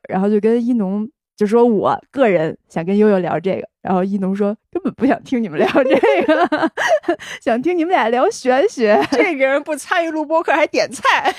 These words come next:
Speaker 1: 然后他可开心了，昨天我们俩去看电影儿，然后他跟我说：“哇，终于有一期我要当听众了。”
Speaker 2: 哎，不是，你们俩有时间看电影儿，没有时间录播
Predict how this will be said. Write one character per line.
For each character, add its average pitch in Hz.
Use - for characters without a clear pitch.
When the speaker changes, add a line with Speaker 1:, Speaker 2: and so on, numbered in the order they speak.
Speaker 1:
然 262
后 254
他 294
可 -
开 233
心 220
了， 196
昨 190
天 214
我 247
们 262
俩 202
去 196
看 269
电 277
影 226
儿， -
然 180
后 190
他 220
跟 220
我 202
说 208
：“哇， 233
终 269
于 254
有 202
一 131
期 -
我 208
要 170
当 214
听 285
众 302
了。” 175
Speaker 2:
哎， -
不 330
是， 370
你 262
们 285
俩 302
有 254
时 220
间 269
看 -
电 302
影 240
儿， 220
没 254
有 339
时 339
间 359
录 381
播 359